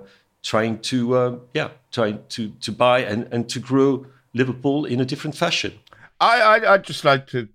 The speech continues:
Speaker 2: to see, I think, Elon Musk buy it. He's clearly bored. He has the money. So he could buy Liverpool, sack all the staff, all the players, and,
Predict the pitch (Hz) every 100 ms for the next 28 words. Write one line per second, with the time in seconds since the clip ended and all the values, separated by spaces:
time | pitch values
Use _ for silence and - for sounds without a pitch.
0 | _ - 113 - 127 117 113 107 120 110
1 | - _ - 117 110 107 110 117 131 -
2 | - - - - _ _ _ 95 87 90
3 | 95 113 - - 147 131 117 87 113 107
4 | 104 107 117 117 110 101 107 107 104 101
5 | 104 - - _ _ - 117 123 101 135
6 | 131 135 120 110 107 - 104 110 - -
7 | 139 127 - - _ - 107 110 104 101
8 | - 104 98 104 104 104 107 101 - 101
9 | 95 95 98 101 - _ _ _ _ _
10 | - 104 101 104 98 95